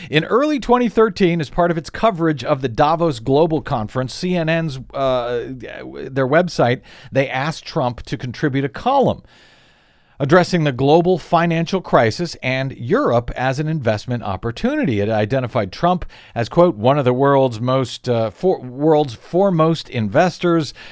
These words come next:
And in his article, Trump waxed on about the need for international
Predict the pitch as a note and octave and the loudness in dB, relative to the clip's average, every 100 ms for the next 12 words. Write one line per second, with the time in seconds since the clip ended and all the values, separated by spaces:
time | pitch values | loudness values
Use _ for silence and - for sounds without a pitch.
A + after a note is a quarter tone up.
0 | - - - - B2+ C3 - F#3 F3 E3 | -20 -20 -20 -8 -6 -4 -2 2 2 4
1 | D#3 C#3 B2+ B2+ - D#3 D3+ - A2 D3+ | 2 2 0 -4 -2 -2 -2 -4 -4 -4
2 | - - C3+ C#3 A#2 G2+ G2+ G2+ G#2 A2 | -6 -10 -4 -2 0 0 -2 -2 -2 -2
3 | B2+ - - B2 F3 D3 C3 B2+ C#3+ C3+ | -2 -6 -8 -6 -4 -4 -4 -4 -4 -4